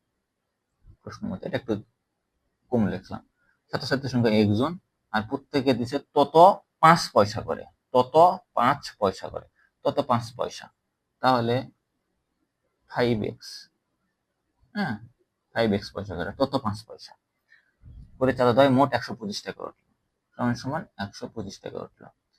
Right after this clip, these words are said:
কিন্তু কথা হচ্ছে এটা যেহেতু পয়সা, ফাইভ এক্স, মানে ফাইভ এক্স, এটা পয়সা, আর এটা হচ্ছে একশো পঁচিশ টাকা। টাকাকে আমরা পয়সা রূপান্তর করতে গেলে টাকাকে একশো দিয়ে গুণ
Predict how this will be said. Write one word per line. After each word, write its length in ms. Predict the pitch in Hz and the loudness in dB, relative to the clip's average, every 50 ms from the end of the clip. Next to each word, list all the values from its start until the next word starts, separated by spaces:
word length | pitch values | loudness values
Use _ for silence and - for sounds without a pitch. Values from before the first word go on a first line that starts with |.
| _ _ _ | _ _ _
কিন্তু 160 | - 117 117 139 | -8 -4 0 2
কথা 120 | 143 131 156 | 4 6 6
হচ্ছে 140 | 143 - 120 123 | 4 6 4 6
এটা 100 | 127 147 147 | 8 8 8
যেহেতু 160 | 147 135 127 - - | 6 4 0 4 6
পয়সা, 260 | 120 113 110 - 90 - - | 6 6 6 2 -2 -2 0
ফাইভ 160 | - 101 107 98 90 87 | 0 0 0 0 -2 -6
এক্স, 140 | - _ - _ - | -8 _ -20 _ -6
মানে 140 | 101 101 101 - - _ _ _ _ | -4 -4 -4 -4 -10 _ _ _ _
ফাইভ 140 | 107 101 98 92 | -4 -4 -4 -4
এক্স, 120 | - - - - | -6 -8 -12 -14
এটা 100 | - - - 110 | -14 -2 2 2
পয়সা, 280 | 104 98 - - - - - _ _ _ _ _ _ - - | 2 2 0 -6 -12 -14 -14 _ _ _ _ _ _ 2 4
আর 80 | 107 107 113 | 4 6 4
এটা 100 | 107 127 | 2 0
হচ্ছে 140 | 117 117 117 117 | -2 -2 -4 -4
একশো 140 | - - 117 117 | -4 -6 -8 -8
পঁচিশ 220 | 120 - - - - 117 | -8 -10 -12 -8 -6 -6
টাকা। 160 | 110 - - - - _ - - - | -6 -6 -8 -14 -14 _ -20 -4 -2
টাকাকে 260 | 135 - 127 127 - 123 110 | 2 2 2 2 2 0 -2
আমরা 160 | 101 110 120 117 - | 0 0 -2 -2 -2
পয়সা 200 | 117 113 113 120 | -4 -4 -2 -2
রূপান্তর 320 | 110 110 104 107 104 104 101 - | -2 -2 0 -2 -2 -4 -8 -14
করতে 180 | - - _ 104 107 | -18 -20 _ -12 -10
গেলে 120 | 120 123 117 110 | -10 -8 -6 -6
টাকাকে 260 | 104 104 104 110 - - - | -6 -6 -8 -10 -10 -10 -10
একশো 240 | - - - - - - - | -12 -12 -14 -14 -12 -12 -6
দিয়ে 120 | 104 101 92 | -6 -4 -4
গুণ 100 | 92 92 | -4 -6